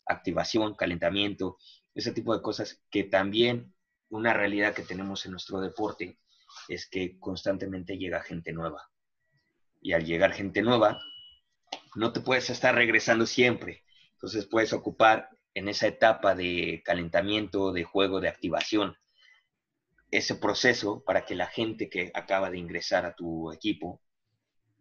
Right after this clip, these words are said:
empiece a familiarizarse y posterior ya tenga un,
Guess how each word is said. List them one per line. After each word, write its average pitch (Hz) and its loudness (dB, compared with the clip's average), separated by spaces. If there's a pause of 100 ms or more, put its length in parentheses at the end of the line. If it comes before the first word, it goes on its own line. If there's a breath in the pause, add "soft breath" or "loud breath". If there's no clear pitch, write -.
(140)
empiece 101 0
a 95 2
familiarizarse 87 -4
y - -10
posterior 87 -6
ya 87 -6
tenga 85 -4 (160)
un, 85 -12